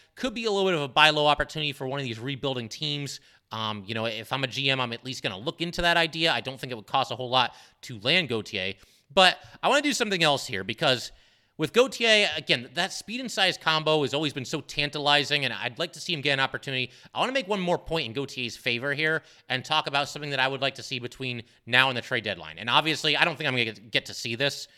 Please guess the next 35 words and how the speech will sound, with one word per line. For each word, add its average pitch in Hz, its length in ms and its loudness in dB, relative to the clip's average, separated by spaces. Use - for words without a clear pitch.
'cause 139 100 -8
I 131 60 4
don't 147 160 -2
see 151 160 -6
them 131 160 -6
doing 131 240 -4
something 135 440 -4
this 127 200 -4
radically 120 460 0
different 139 420 -2
with 135 100 -10
Julien 139 300 -2
Gauthier, 139 420 0
especially 135 680 -4
when 123 220 -4
he's 120 180 -8
been 120 160 -4
made 123 120 0
a 120 60 0
healthy 123 280 -4
scratch 123 380 0
the 127 60 -8
first 123 300 -10
game, 120 280 -2
uh, 104 160 -2
after 120 200 2
the 98 120 -6
All-Star 123 400 2
break. 87 260 -14
What 131 120 0
I 175 80 8
would 240 140 0
like 247 160 -2
to 160 80 -8
see 85 340 -4